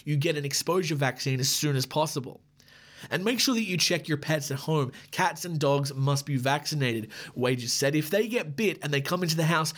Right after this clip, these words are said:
they could expose everybody and you're all doing the shots together." There you go.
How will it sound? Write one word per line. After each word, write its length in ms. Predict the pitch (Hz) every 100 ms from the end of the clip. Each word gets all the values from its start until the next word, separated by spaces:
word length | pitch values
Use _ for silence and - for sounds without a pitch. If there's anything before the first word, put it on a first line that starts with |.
| -
they 100 | -
could 160 | 190 233
expose 480 | 208 - 190 180 165 -
everybody 680 | 165 175 196 143 120 107
and 120 | 85 127
you're 160 | 131
all 120 | 156
doing 260 | 160 160 160
the 60 | 143
shots 340 | - 156 139
together." 440 | 143 131 107 - - _ _ _ _ _ _ _ _ _ _ _ _ _ - - -
There 100 | 147
you 140 | 131
go. 260 | 135 151